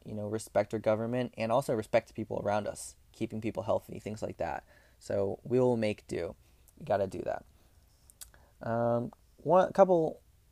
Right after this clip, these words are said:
more to go, and then we'll kinda finish up with this, but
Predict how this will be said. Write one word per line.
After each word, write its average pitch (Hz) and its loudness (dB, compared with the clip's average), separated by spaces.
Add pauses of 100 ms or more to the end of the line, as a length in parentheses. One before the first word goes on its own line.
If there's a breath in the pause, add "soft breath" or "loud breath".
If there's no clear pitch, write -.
(160)
more 135 4
to - -2
go, 123 8
and 120 4
then 120 2
we'll 123 0
kinda 123 0
finish 113 -2
up 107 0
with 113 -2
this, - -6
but 110 0